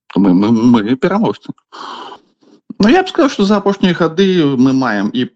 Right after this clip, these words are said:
по-, што подзвіг народу бессмя-, бессмяротны, безумоўна, да,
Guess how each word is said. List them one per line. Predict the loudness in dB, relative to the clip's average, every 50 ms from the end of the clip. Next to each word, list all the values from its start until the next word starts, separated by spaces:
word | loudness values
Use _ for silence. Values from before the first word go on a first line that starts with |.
| _ _
по-, | -4 -4 -4
што | -4 -4 -8 -8 -6
подзвіг | -2 -2 -2 0 0 -2 -4 -4
народу | -4 -4 -4 -4 -4 -6
бессмя-, | -6 -8 -10 -8 -6 -6 -4 -4
бессмяротны, | -4 -4 -6 -6 -6 -4 -4 -2 -2 -2 -2 -2 -2 -4 -4 -6 -8 -6
безумоўна, | -2 -2 -2 0 0 -2 0 0 -2 -2 -2 -2 -2 -2
да, | -2 -4 -4 -4 -2 -2 -4 -4